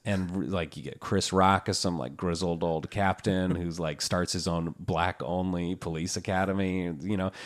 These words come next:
Speaker 1: it'd be like that scene in Neighbors Two where they're cops, Hannibal and Gerard Car-, Gerard Carmichael.
Speaker 2: Mm-hmm.
Speaker 1: You know, be that for two hours. But I think, like, that's the kind of thing people wanna see about cops, not Jacob and I. Uh,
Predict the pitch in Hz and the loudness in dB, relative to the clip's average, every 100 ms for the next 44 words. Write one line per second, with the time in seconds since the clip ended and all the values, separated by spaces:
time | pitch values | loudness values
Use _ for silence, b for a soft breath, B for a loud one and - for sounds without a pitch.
0 | B 127 127 143 120 117 - 117 104 98 | B 4 8 8 8 6 4 4 6 6
1 | 98 87 85 - - 92 78 78 78 76 | 4 4 0 -2 0 2 2 -2 -4 -6
2 | 73 90 69 - - - 92 82 82 80 | -4 -2 -2 -4 -10 -4 -2 0 -2 0
3 | 80 73 71 53 - 78 76 - 80 76 | 0 -2 -4 -8 -4 -2 -2 -2 -2 0
4 | - - 85 78 - 80 78 73 - - | -2 0 2 2 -2 -2 -2 -4 -6 -8
5 | 143 110 82 78 80 80 71 - 80 - | -8 -6 -4 -6 -8 -4 -6 -6 -10 -6
6 | - 67 58 - B B B 123 135 160 | -4 -4 -8 -12 B B B 8 8 6
7 | 147 131 107 131 139 - 107 107 85 76 | 6 6 6 6 6 4 4 4 4 -2
8 | - 85 71 73 - 67 - - - - | -4 -4 -4 -4 -4 -4 -4 -8 -10 -12
9 | - 78 76 - _ - - 92 - 76 | -8 -6 -6 -10 _ -20 -18 -10 -8 -8
10 | - - - - B B B 98 98 92 | -10 -14 -14 -20 B B B 2 6 6
11 | 92 | 6